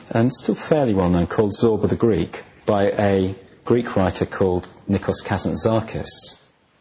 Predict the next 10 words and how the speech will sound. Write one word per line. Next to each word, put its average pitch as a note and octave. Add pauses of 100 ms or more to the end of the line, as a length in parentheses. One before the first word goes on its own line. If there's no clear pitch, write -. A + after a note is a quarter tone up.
(380)
This D#3
book D#3
is A2+
actually B2+
about F2+ (320)
Kazantzakis' G#2 (280)
struggle F2+ (340)
with G#2+
the A2+
Buddha. F2